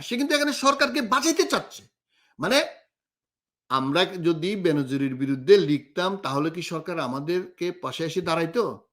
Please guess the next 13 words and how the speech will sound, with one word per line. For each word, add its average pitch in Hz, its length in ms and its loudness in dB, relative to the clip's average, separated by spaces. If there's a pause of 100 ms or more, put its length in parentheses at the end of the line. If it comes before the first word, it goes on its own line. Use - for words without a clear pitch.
(100)
না 196 120 4
দাঁড়ালে 302 260 8
তুই 330 120 2
মরে 320 260 10
যাতি, 302 320 8 (1200)
তোরে 269 140 4
মেরে 349 220 8
ফেলতো, 220 340 4
তোরে 247 180 -2
জেলে 339 260 8
দিত। 220 240 2 (2000)
আজকে 240 300 2
আমি, 247 500 4